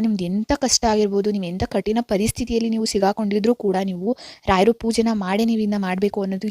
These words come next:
ಏನೂ ಇಲ್ಲ. ನೀವು ಎಂಥ ಟೈಮಲ್ಲಿ ಬೇಕಾದ್ರೂ ಇದನ್ನ ನೀವು ಮಾಡ್ಬೋದು. ಅದು ಏನು ಅನ್ನೋದನ್ನ ನೀವು ತಿಳ್ಕೊಳ್ಳಿ. ಮೊದ್ಲಿಗೆ ನಿಮ್ ಕಷ್ಟ ಇನ್ನ ಪರಿಹಾರ ಆಗ್ತಾ ಇಲ್ಲ ಅನ್ನೋದಕ್ಕೆ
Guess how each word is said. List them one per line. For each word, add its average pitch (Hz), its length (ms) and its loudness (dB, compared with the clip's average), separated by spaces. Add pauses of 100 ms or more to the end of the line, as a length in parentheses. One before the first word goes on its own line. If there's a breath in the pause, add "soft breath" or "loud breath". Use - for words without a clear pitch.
ಏನೂ 185 300 2
ಇಲ್ಲ. 190 160 0 (360 loud breath)
ನೀವು 202 160 -4
ಎಂಥ 202 240 0 (100)
ಟೈಮಲ್ಲಿ 226 280 0
ಬೇಕಾದ್ರೂ 208 320 2
ಇದನ್ನ 202 200 -2
ನೀವು 202 160 -2
ಮಾಡ್ಬೋದು. 190 460 -2 (240)
ಅದು 202 120 2 (100)
ಏನು 220 240 2
ಅನ್ನೋದನ್ನ 220 320 0
ನೀವು 233 100 -2
ತಿಳ್ಕೊಳ್ಳಿ. 196 400 0
ಮೊದ್ಲಿಗೆ 220 360 0 (260 loud breath)
ನಿಮ್ 247 160 -6
ಕಷ್ಟ 202 280 2
ಇನ್ನ 247 240 4
ಪರಿಹಾರ 233 400 4
ಆಗ್ತಾ 208 260 -4
ಇಲ್ಲ 233 140 0
ಅನ್ನೋದಕ್ಕೆ 220 340 -6